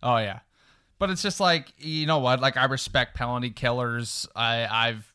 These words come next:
like, you need a good penalty kill. The Leafs penalty kill is not that great right now, but it's, it's sometimes when a player, you can't find a specific role for him, you go, "You know what? You could play the penalty kill."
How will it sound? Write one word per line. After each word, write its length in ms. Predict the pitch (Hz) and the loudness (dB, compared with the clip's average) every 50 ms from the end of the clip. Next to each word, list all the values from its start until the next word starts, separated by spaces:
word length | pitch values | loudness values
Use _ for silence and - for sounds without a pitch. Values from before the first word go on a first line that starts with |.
| _ _ - | _ _ -10
like, 240 | - 123 120 117 107 _ _ _ _ _ _ _ _ _ _ _ _ _ _ _ - - _ - | -6 -6 -6 -6 -6 _ _ _ _ _ _ _ _ _ _ _ _ _ _ _ -20 -20 _ -8
you 100 | 123 127 | -2 0
need 180 | 143 147 151 | 2 4 4
a 60 | 151 | 2
good 220 | 135 156 156 135 - | 2 2 0 0 2
penalty 320 | 143 147 147 143 139 131 | 0 2 2 2 0 0
kill. 260 | 113 - 135 120 110 | -2 -2 -4 -4 -2
The 60 | 107 110 | -4 -4
Leafs 240 | 120 135 151 - | -6 -6 -8 -4
penalty 260 | - 160 156 156 156 143 | -2 -2 0 0 0 0
kill 200 | 139 156 147 143 | 2 2 2 2
is 80 | 131 | 2
not 140 | 160 151 147 | 0 0 2
that 180 | 151 147 143 123 | 2 2 2 2
great 180 | 147 143 143 135 | 2 2 2 2
right 220 | 120 120 117 107 | 0 -4 -4 -4
now, 200 | 110 104 98 101 | -4 -4 -4 -4
but 300 | 95 - 123 113 107 - - - _ _ _ _ _ _ | -4 -2 -2 -2 -2 -6 -14 -20 _ _ _ _ _ _
it's, 380 | - - 139 120 - - - - - | -6 -6 -4 -2 -2 -4 -4 -4 -4
it's 380 | 151 147 139 - - - - - _ - | -6 -6 -6 -4 -6 -6 -8 -10 _ -10
sometimes 720 | - - - 165 175 175 190 190 190 190 190 190 180 165 | -6 -2 -2 -2 -2 0 2 2 4 2 2 0 -4 -4
when 100 | 170 - | 0 0
a 60 | - | -2
player, 720 | - - - 131 139 147 147 147 147 147 143 139 139 - - | -2 -2 -4 -2 0 2 4 4 4 4 4 2 0 -2 -4
you 160 | - 120 120 | -8 -8 -8
can't 320 | - - 135 135 139 135 - | -6 -2 -2 0 0 -2 -2
find 400 | - 147 143 135 135 135 135 127 | 2 4 4 6 6 4 2 0
a 80 | 123 | -2
specific 560 | 117 - - - 117 - - 139 131 135 - - | -4 -4 -4 -4 -4 -2 -2 -2 -2 -4 -4 -2
role 280 | 123 123 120 120 120 | 0 2 2 2 0
for 220 | 117 - 127 127 123 | -2 0 2 2 2
him, 160 | 120 120 123 | 2 2 0
you 140 | 120 120 107 | -2 -2 -2
go, 340 | 127 120 117 117 113 110 - - _ _ _ _ _ - | 0 0 2 2 0 -2 -4 -12 _ _ _ _ _ -4
"You 80 | 175 | 0
know 100 | 233 247 | 2 4
what? 240 | 247 262 269 262 262 | 4 4 4 2 0
You 100 | 233 247 | -4 -4
could 140 | - 254 - | -4 -4 0
play 160 | 254 247 240 | 2 2 2
the 80 | 233 226 | 2 0
penalty 440 | - 226 220 233 233 233 220 196 | 0 0 0 2 2 0 0 -2
kill." 360 | 139 - 127 117 101 - - | -4 -2 -2 -2 -4 -4 -10